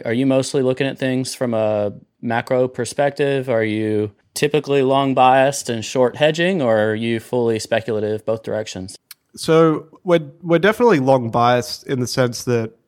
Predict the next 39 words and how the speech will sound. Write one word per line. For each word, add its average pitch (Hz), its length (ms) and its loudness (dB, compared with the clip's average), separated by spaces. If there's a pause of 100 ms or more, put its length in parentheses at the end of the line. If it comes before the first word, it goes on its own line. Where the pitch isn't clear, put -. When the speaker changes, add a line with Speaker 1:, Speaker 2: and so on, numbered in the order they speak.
(120)
Speaker 2:
we're 117 260 -4 (300)
bullish 120 560 -4
on 123 120 -6
the 120 140 -4
industry 120 520 -4
and 117 100 -4
Speaker 1:
On 104 140 -2
crypto, 117 220 -2
Speaker 2:
markets 120 320 -2
Speaker 1:
yeah. 131 120 0
Speaker 2:
in 117 40 -4
general. 139 440 -4
Speaker 1:
Yeah. 135 80 -8
Speaker 2:
Obviously, 131 480 0
uh, 127 180 -4
launching 135 800 0
in 117 580 -2
February 123 640 0
of 110 180 -6
twenty 117 360 -4
eighteen, 143 720 -8 (200)
it's 143 140 -12
hard 120 340 0
to 113 360 -4 (120)
sort 117 200 -8
of 107 100 -14
be, 127 140 -2 (100)
<laughs> 143 120 -12
be 135 180 0
long 127 280 0
biased, 123 480 -2
right? 139 260 2
Uh, 117 340 -2
Speaker 1:
Yeah. 95 60 -2
Speaker 2:
so 131 140 -2
we've 131 280 0 (180)
been 123 420 -2
net 120 360 -4
short 113 420 -4